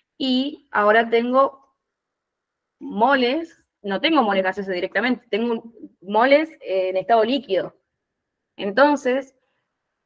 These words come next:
esta reacción no tendió al desorden, es más, se ordenó, ¿sí? Se ordenó bastante, pasó de gas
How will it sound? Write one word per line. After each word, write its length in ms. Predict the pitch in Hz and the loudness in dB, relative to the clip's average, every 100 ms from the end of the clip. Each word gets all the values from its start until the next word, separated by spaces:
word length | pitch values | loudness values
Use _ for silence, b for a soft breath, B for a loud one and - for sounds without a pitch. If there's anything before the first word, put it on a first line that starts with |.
| _ | _
esta 360 | 339 - 269 | -2 4 6
reacción 600 | 233 220 247 262 277 302 _ _ _ _ _ _ _ | 6 2 0 -2 0 -2 _ _ _ _ _ _ _
no 380 | 202 226 302 330 | -2 2 2 4
tendió 540 | 240 214 240 302 247 | 0 2 -2 0 0
al 120 | 196 | 0
desorden, 480 | 180 170 185 165 165 | -2 -8 -10 -8 -10
es 120 | 190 190 | -8 6
más, 400 | 226 220 - _ | 6 6 -6 _
se 120 | 170 | -4
ordenó, 720 | 165 170 196 233 185 _ _ _ _ _ _ _ _ _ _ | -2 -2 0 -2 -4 _ _ _ _ _ _ _ _ _ _
¿sí? 240 | - 202 | -8 -6
Se 140 | 226 160 | -4 -4
ordenó 260 | 156 185 | -2 0
bastante, 640 | 208 - 226 233 170 165 - _ _ _ | 0 4 4 4 -4 -10 -16 _ _ _
pasó 280 | - 160 214 | -12 -4 0
de 120 | 226 | 2
gas 320 | 196 220 330 | 4 2 2